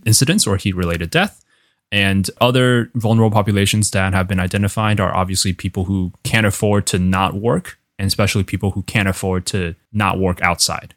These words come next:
These tend to be low-income people. Women, women of color have also been identified as a particularly vulnerable population when it comes to heat-related illnesses or heat-related deaths.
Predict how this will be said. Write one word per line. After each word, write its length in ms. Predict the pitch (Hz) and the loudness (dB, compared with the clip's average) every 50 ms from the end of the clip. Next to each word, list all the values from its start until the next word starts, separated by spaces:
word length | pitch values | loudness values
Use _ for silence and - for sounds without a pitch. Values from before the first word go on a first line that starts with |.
| _ _ | _ _
These 200 | 107 104 98 - | 2 4 4 4
tend 220 | - 101 98 92 - | 4 2 2 2 2
to 80 | 101 | 0
be 480 | 90 101 92 92 92 92 90 90 85 - 101 | 2 2 2 4 4 4 2 2 0 -2 -2
low-income 380 | 101 98 98 98 - 98 95 | 0 0 0 0 0 0 2
people. 420 | - 139 143 - 156 160 165 - - - | 2 2 2 4 4 4 4 2 0 -2
Women, 420 | 104 117 123 131 135 135 147 151 | 0 2 4 4 6 4 4 4
women 260 | 131 110 104 117 110 | 2 2 2 2 2
of 100 | 98 - | 0 -2
color 320 | - - 107 104 110 120 123 | -2 -2 0 2 2 4 2
have 160 | 104 92 - | 2 0 0
also 220 | 98 95 - 104 | 0 0 0 0
been 140 | 92 98 98 | 0 -2 -2
identified 460 | 95 90 95 92 92 - 98 95 92 | -2 -2 -2 -2 -2 -2 -2 -4 -4
as 220 | 90 90 87 - 90 | -4 -4 -4 -4 -6
a 60 | 87 | -6
particularly 420 | - 95 90 - - 92 92 92 | -8 -8 -8 -6 -4 -4 -2 -2
vulnerable 720 | 90 87 95 92 92 95 92 90 - 90 90 85 85 92 - _ | -2 -2 -2 0 0 0 0 -2 -4 -6 -6 -6 -6 -8 -10 _
population 720 | - - 87 - 95 90 90 90 92 - 95 90 85 82 - - _ _ _ | -10 -8 -6 -4 -2 -2 0 0 0 -2 -2 -4 -6 -6 -8 -12 _ _ _
when 100 | - 92 | -4 -4
it 80 | 92 - | -2 0
comes 160 | 98 92 - | 0 0 0
to 80 | - 87 | -2 -2
heat-related 500 | - 98 92 95 92 90 87 90 - - | -2 -2 -2 0 0 0 0 -2 -2 -2
illnesses 500 | 101 110 120 120 - 165 180 180 - - | -2 0 0 0 2 2 2 0 0 0
or 120 | - 87 | -2 -6
heat-related 500 | - 95 90 92 90 87 85 82 85 78 | -8 -8 -8 -6 -6 -6 -6 -8 -8 -8
deaths. 480 | - 95 - - - - - - - | -8 -8 -8 -8 -8 -10 -10 -10 -10